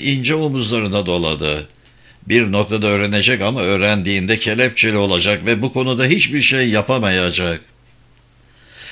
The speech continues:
Nicole titreyerek geri çekildi. "Tanıklık edemem. Lütfen beni zorlamayın.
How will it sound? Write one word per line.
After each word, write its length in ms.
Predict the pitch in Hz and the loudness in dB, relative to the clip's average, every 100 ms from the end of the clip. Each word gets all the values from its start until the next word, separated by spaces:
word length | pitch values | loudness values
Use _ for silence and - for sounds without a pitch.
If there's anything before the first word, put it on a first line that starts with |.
| - | -2
Nicole 420 | 139 208 175 175 | 0 4 4 2
titreyerek 640 | 165 156 156 170 156 151 117 | 0 -2 2 4 4 0 0
geri 240 | 120 135 | 0 0
çekildi. 680 | 101 90 90 80 71 73 76 - - | -2 0 0 -2 -2 -4 -6 -14 -16
"Tanıklık 460 | - 170 202 196 156 | -2 2 2 0 0
edemem. 560 | 160 175 190 139 107 110 - - | 2 4 4 2 0 -6 -14 -2
Lütfen 420 | 196 - 185 175 | -2 2 2 4
beni 160 | 165 175 | 4 4
zorlamayın. 800 | 151 165 170 190 143 110 98 | 4 2 2 0 0 0 -2